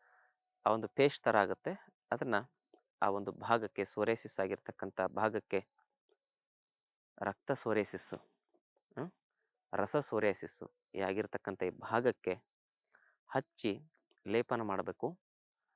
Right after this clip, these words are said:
ಅದನ್ನ ರಾತ್ರಿ ಲೇಪನ ಮಾಡಿ ಮಲ್ಕೋಬೇಕು. ಬೆಳಗ್ಗೆ ಎದ್ದು ಅಂಟ್ವಾಳ ಕಾಲಿನ್-, ಕಾಯಿಂದ ತೊಳಿಬೇಕು. ಈ ಥರ ನೀವು ಇಪ್ಪತ್ತೊಂದು ದಿನ ಮಾಡೋದ್ರಿಂದ, ಮಿನಿಮಮ್ ಇಪ್ಪತ್ತೊಂದು ದಿವಸ, ಮ್ಯಾಕ್ಸಿಮಮ್ ತ್ರೀ ಮಂತ್ಸ್ ನೀವು ಮಾಡೋದ್ರಿಂದ ನಿಮ್ಮ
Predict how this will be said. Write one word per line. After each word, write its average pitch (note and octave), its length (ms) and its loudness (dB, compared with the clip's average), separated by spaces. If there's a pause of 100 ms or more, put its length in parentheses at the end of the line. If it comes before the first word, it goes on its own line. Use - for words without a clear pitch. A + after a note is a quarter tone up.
(360)
ಅದನ್ನ A2 220 -4
ರಾತ್ರಿ B2+ 440 4
ಲೇಪನ A2+ 340 4
ಮಾಡಿ G2+ 200 0
ಮಲ್ಕೋಬೇಕು. G2 580 0
ಬೆಳಗ್ಗೆ G#2+ 400 4
ಎದ್ದು D#3+ 320 2 (280)
ಅಂಟ್ವಾಳ B2+ 380 6
ಕಾಲಿನ್-, F#2+ 500 0
ಕಾಯಿಂದ G2+ 320 4 (340)
ತೊಳಿಬೇಕು. G#2+ 440 4 (1200)
ಈ A#2 60 2
ಥರ B2 240 6
ನೀವು - 540 -8
ಇಪ್ಪತ್ತೊಂದು A2+ 540 2
ದಿನ A2 100 0
ಮಾಡೋದ್ರಿಂದ, F#2+ 480 0 (640)
ಮಿನಿಮಮ್ C3 320 0
ಇಪ್ಪತ್ತೊಂದು A2 460 -4
ದಿವಸ, G#2 180 -6 (640)
ಮ್ಯಾಕ್ಸಿಮಮ್ A2 680 0
ತ್ರೀ A2+ 300 2
ಮಂತ್ಸ್ F#2+ 400 -4 (1400)
ನೀವು G#2 160 -2
ಮಾಡೋದ್ರಿಂದ G#2 420 0
ನಿಮ್ಮ A2 460 0